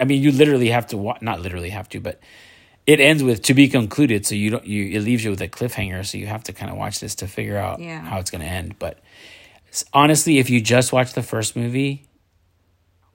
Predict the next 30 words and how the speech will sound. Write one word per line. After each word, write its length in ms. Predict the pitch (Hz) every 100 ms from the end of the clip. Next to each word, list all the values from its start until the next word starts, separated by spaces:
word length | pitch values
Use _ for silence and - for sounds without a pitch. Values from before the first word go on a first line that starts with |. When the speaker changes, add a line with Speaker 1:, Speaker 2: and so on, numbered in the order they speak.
| _
Speaker 1:
if 140 | 123 123
you've 120 | 120
never 180 | 139 147
seen 140 | 151
any 120 | 139
of 40 | 147
these, 280 | 151 151 -
I 80 | 117
would 120 | 107
just 140 | 104 101
recommend 420 | 104 104 98 98
watch 280 | 98 127 123
the 100 | 147
first 240 | 131 117
movie 260 | 123 107 104
at 100 | 98
least, 440 | 104 101 - - _ _ _ _ _ _ _ _ _ _ _
and 140 | 117 113
you'll 100 | 117
be 120 | 113
good. 300 | 110 110 87
Like, 180 | 90 98
that's 200 | 104 -
a 40 |
great 280 | 80 98 98
movie 240 | 101 92 87
right 200 | 87 -
there. 220 | 95 98
Speaker 2:
Yeah. 300 | 180 156 165 - _ _ _ 214
Speaker 1:
Um, 560 | 101 98 92 92 101